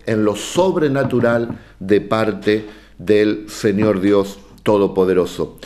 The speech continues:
¿Qué decir de Josué? Capítulo diez, verso doce al catorce.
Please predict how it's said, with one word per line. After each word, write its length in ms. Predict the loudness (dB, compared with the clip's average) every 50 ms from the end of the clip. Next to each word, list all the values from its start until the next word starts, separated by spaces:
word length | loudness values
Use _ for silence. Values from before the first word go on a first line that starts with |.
| -20 -20 -20 -20 -12 -2
¿Qué 160 | 2 4 4
decir 380 | 4 4 2 2 2 2 2 4
de 120 | 2 0
Josué? 640 | 0 0 -2 -2 -2 0 0 2 2 2 0 -2 -4 -2
Capítulo 580 | -2 0 0 0 -2 -2 0 0 2 2 2 2
diez, 240 | 2 2 2 2
verso 380 | 2 0 0 0 0 0 0 2
doce 340 | 2 2 0 0 0 0 0
al 100 | 0 2
catorce. 680 | 0 0 0 2 4 4 4 2 0 -4 -4 -4 -4